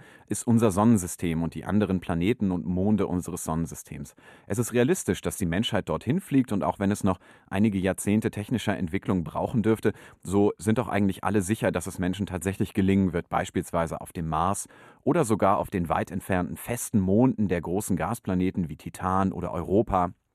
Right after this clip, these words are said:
mal einen Fuß zu setzen. Etwas anderes sind hingegen die sogenannten Exoplaneten, also solche Himmelskörper, die um andere Sterne kreisen.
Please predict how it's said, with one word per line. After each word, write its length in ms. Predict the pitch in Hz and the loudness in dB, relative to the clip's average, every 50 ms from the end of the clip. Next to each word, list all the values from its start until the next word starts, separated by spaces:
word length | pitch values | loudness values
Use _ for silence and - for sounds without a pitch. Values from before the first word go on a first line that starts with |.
| _ _ _ _ | _ _ _ _
mal 240 | - 101 92 95 98 | -2 0 2 2 0
einen 220 | - 95 101 107 - | 0 0 -2 -2 -2
Fuß 320 | - - 147 185 - - | -2 -2 -2 -2 -2 -4
zu 140 | - - 87 | -6 -6 -4
setzen. 420 | 78 82 80 - - - 71 - - _ - - - - - - _ - | -2 -4 -4 -4 -6 -8 -8 -10 -12 _ -20 -20 -20 -20 -20 -20 _ -10
Etwas 240 | - 113 113 101 117 | -4 -2 -2 -2 0
anderes 400 | 98 117 160 208 190 175 - - | 0 0 0 0 -2 -2 -2 0
sind 160 | 139 127 113 | 0 2 2
hingegen 400 | 120 117 101 90 110 110 117 110 - - - _ - | 2 2 4 4 4 4 4 2 0 -4 -12 _ -4
die 60 | - 98 | -4 -2
sogenannten 460 | 92 101 98 113 104 104 - 113 113 | 0 0 0 2 0 0 0 -2 -4
Exoplaneten, 920 | - - - - - 127 - - 107 90 87 87 85 87 - - 78 73 | -4 -6 -4 -2 -2 -2 0 0 0 2 2 2 2 0 -2 -4 -8 -8
also 280 | - - 85 78 87 85 | -6 -6 -6 -4 -4 -4
solche 320 | 73 78 87 110 - 110 | -2 -2 -4 -2 -2 0
Himmelskörper, 560 | 101 107 107 107 - - - 101 98 - 95 | 2 2 2 2 0 0 0 0 2 2 0
die 100 | 85 92 | 0 0
um 140 | 95 90 82 | -2 -2 -2
andere 340 | - 95 117 117 104 104 98 | 0 0 2 2 2 0 -2
Sterne 380 | - - - 87 104 120 117 - | -4 -4 -2 0 2 2 2 0
kreisen. 400 | - - 82 78 80 76 78 | 0 -2 -4 -4 -2 -4 -8